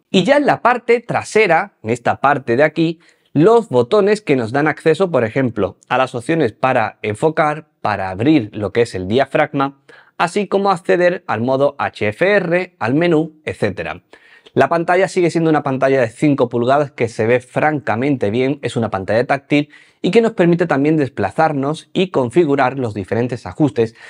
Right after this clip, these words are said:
del sistema operativo de esta cámara. En el lateral, las diferentes conexiones, entrada de micrófono, salida de auriculares para monitorizar el audio, una salida H D M I de tamaño completo,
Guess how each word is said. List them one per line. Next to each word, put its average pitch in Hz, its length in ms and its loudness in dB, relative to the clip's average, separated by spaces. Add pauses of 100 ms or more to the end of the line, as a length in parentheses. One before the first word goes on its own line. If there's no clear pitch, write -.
(220)
del 156 180 4
sistema 185 320 -2
operativo 151 560 0
de 113 160 0
esta 107 220 -6
cámara. 85 400 -8 (200)
En 165 140 2
el 202 120 2
lateral, 196 600 0
las 156 160 0
diferentes 202 420 0
conexiones, 113 760 -2
entrada 190 520 2
de 190 120 -2
micrófono, 208 580 0
salida 139 400 2
de 131 80 2
auriculares 127 640 2
para 117 200 -4
monitorizar 107 600 -2
el 104 120 0
audio, 190 460 2 (460)
una 233 200 4
salida 160 320 2
H 135 240 -2
D 120 60 0
M 117 120 0
I 139 60 4
de 131 80 4
tamaño 107 360 -2
completo, 185 800 0